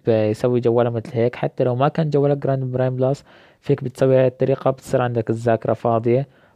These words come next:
بترك لكم، آه، رابط المقطع بالوصف تحت بالديسكريبشن أو بإشارة الاستفهام فوق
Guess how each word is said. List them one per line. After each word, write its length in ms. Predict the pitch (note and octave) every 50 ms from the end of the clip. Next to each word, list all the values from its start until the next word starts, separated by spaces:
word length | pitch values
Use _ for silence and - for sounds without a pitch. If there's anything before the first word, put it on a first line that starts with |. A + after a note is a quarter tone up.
| _ -
بترك 340 | B2+ B2 - B2+ A#2+ A#2+ -
لكم، 500 | B2 - - C3 C3 C3 C3 C3+ C3 B2+
آه، 340 | A#2+ - B2 A#2 A2+ A2 A2+
رابط 340 | A#2+ A#2 A#2 B2 B2+ - -
المقطع 500 | A#2+ A#2+ B2 - A#2 - C3 C3 C3 C3
بالوصف 580 | B2+ B2 A#2 A2+ A2+ A#2 A#2+ A#2+ - C3 A#2+
تحت 500 | - - A#2+ B2 - C#3 C#3 D3 - - - -
بالديسكريبشن 840 | - A#2+ B2 - - - A#2+ - A#2+ A#2+ B2+ - - D3 C#3+ D3+ D#3+ - - - _ _ _ -
أو 100 | D#3 E3
بإشارة 300 | D#3+ - D#3 - D#3+ C#3+ - -
الاستفهام 520 | - C#3 - - C3+ - - C#3 C3+ B2+
فوق 440 | A#2+ - C3 B2 B2 C3 - -